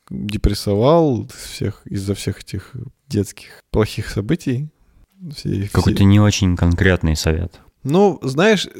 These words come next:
Speaker 1: это даже больше не совет, а если бы это, ну, вот, э, именно тет-а-тет была встреча, я бы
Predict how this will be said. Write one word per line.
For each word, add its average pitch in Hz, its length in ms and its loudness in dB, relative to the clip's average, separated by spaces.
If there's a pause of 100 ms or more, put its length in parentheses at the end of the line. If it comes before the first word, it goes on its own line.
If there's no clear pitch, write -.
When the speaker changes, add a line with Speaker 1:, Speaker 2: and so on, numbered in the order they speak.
(200)
Speaker 1:
это 151 260 0
даже 160 300 2
больше 165 320 0
не 165 100 -4
совет, 180 440 -2
а 107 120 4
если 117 300 0
бы 131 140 4
это, 127 160 0
ну, 139 140 4
вот, 117 200 0
э, 113 300 0
именно 117 340 0
тет-а-тет 139 500 2
была 107 260 2
встреча, 107 520 0
я 113 140 0
бы 127 60 -14